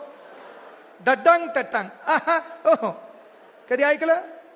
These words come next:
ऐकलं का? मग जगातले सर्वाधिक देव कुठं? या भारतात. जगातले सर्वाधिक संत कुठं?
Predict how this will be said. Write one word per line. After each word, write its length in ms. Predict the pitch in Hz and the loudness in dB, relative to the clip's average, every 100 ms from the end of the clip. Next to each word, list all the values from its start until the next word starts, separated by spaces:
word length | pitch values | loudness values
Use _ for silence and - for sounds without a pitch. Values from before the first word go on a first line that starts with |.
| - - _ _ _ - _ _ _ _ 233 | -20 -20 _ _ _ -20 _ _ _ _ 0
ऐकलं 260 | 320 339 | 2 4
का? 220 | 330 294 | 4 4
मग 100 | 247 | 2
जगातले 520 | 247 262 294 311 320 320 | -2 0 0 2 2 2
सर्वाधिक 440 | 320 311 320 311 | 2 2 0 0
देव 240 | 311 320 320 | 2 4 4
कुठं? 420 | 320 311 302 190 - - - - - 208 | 4 4 4 2 -2 -16 -20 -20 -6 2
या 160 | 262 | 4
भारतात. 540 | 262 269 294 277 247 - - - - - 180 | 4 2 2 2 2 0 -8 -20 -20 -8 -2
जगातले 420 | 262 302 302 311 | 0 0 2 0
सर्वाधिक 380 | 302 302 311 320 | 2 2 2 0
संत 240 | 311 311 320 | -4 -2 0
कुठं? 440 | 320 330 320 | 0 4 4